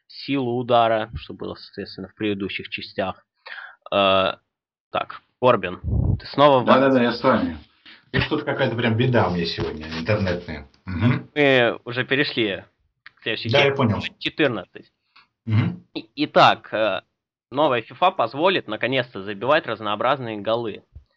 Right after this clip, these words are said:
Speaker 1: Э, многие наверняка помнят, что основной холивар между там и фифой, э, разгорался по поводу того, что приверженцы японского симулятора говорили, что забивать в пэсе намного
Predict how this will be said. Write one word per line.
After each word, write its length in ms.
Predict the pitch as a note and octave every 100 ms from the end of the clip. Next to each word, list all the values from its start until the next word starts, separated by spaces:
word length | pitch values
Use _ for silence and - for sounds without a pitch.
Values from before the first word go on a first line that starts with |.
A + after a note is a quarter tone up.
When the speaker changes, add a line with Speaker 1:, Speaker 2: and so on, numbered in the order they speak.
| _ _ _
Speaker 1:
Э, 300 | G#2+ G#2+ F#2+ - _ _ _
многие 440 | A#2 C#3+ B2+ G#2 G2
наверняка 520 | G#2 A2 A#2 A2+ A2
помнят, 440 | - G#3+ G3 G#2+
что 360 | - - B2+ A#2+
основной 380 | A#2 - C3+ B2+
холивар 460 | - B2+ C3+ F#3+ F#3+
между 500 | B2 A#2 G#2+ A2 G#2 C3 - - _
там 160 | G#2+ G2+ -
и 160 | A#2
фифой, 560 | A2 A#2+ - F3+ G#3+ D3+
э, 60 | -
разгорался 920 | G2 G#2 G#2 A2+ B2 C3 C3 B2+ G#2+
по 120 | F#2+
поводу 340 | G#2+ B2 A2+ G#2
того, 260 | A2 D3+ G3+
что 580 | - - A#2+ A2+ G2 - _ - - - _ _
приверженцы 640 | - A#2 B2+ B2+ A2 G2+ A2
японского 580 | A2 C3 G3+ A3 D3 A#2+
симулятора 840 | - A2+ A2+ A2 - F#2+ F2+ - _ _ _ - - -
говорили, 340 | - - G3+ E3+
что 260 | - C3
забивать 540 | A2 A#2+ A#2 C3 A#2+ -
в 120 | _
пэсе 320 | F3 G3+ -
намного 580 | G2+ G#2+ D3 D3 A#2+ -